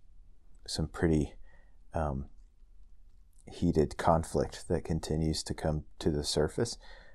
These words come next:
Um, but just to develop, you know, examine self and develop a little more flexibility to be able to, um, understand and accept where someone is. That doesn't mean you have to agree, but,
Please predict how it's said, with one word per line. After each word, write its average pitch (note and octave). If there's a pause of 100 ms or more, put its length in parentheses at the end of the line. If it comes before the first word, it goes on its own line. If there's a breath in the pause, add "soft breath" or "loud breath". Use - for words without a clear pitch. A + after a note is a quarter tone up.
(140)
Um, D2+ (160)
but E2
just -
to E2+
develop, D#2+ (140)
you F2
know, D#2
examine D#2+
self D#2
and D2+
develop D2
a D#2
little D2+
more C#2+
flexibility D2+
to -
be D2+
able D2
to, C#2 (640 soft breath)
um, D#2+
understand D2+
and D2+
accept - (280)
where B2+
someone C#3
is. D#3+
That F2
doesn't E2
mean E2
you D#2+
have E2
to E2
agree, E2+
but, E2